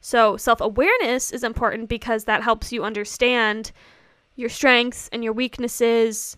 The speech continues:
and your emotions, your values, what motivates you, the goals you want to achieve, and helps you recognize the impact all of these aspects of yourself have on other people around you.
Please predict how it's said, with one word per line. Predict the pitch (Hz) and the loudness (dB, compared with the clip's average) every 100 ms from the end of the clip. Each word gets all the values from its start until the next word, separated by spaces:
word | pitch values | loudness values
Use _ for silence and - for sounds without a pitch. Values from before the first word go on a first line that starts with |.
| _ - | _ -12
and | 233 | -8
your | 220 202 | -2 -2
emotions, | 202 220 269 294 277 269 254 254 247 - | 0 4 4 4 0 0 0 -2 -8 -10
your | 208 190 | -10 -12
values, | 190 196 233 262 269 262 262 254 254 214 | -8 2 6 8 6 4 0 0 -2 -2
what | 220 | -4
motivates | 208 214 240 294 254 262 262 - | -4 0 2 4 2 0 -2 -6
you, | 254 247 247 | -4 -2 -4
the | 220 | -6
goals | 196 226 240 294 277 | -4 0 4 2 2
you | 277 | -2
want | 262 262 - | 0 0 -2
to | 269 | -6
achieve, | 254 - 262 254 247 240 - - _ - - _ - | -4 -4 -2 0 -2 -4 -8 -20 _ -20 -20 _ -2
and | 294 359 285 254 240 | 0 4 4 2 -2
helps | 254 233 - | 0 0 0
you | 247 | -4
recognize | 233 240 247 240 233 196 208 214 | -2 -2 -2 -4 0 0 0 -6
the | 240 | -8
impact | - 285 277 233 214 214 - | -2 0 4 6 6 2 -2
all | 214 233 302 | 2 2 0
of | 247 | -4
these | 262 | 0
aspects | 247 233 240 - 226 - | 2 2 0 0 0 0
of | 233 | -4
yourself | 220 220 - 185 180 | -4 -4 0 0 -2
have | - 220 185 160 208 - - _ _ _ | 0 2 2 0 -6 -12 -20 _ _ _
on | 220 208 214 | -2 -2 -2
other | 208 214 | -2 -2
people | 214 262 214 202 - | -4 -4 -2 -2 0
around | 190 214 240 | 2 2 2
you. | - | -4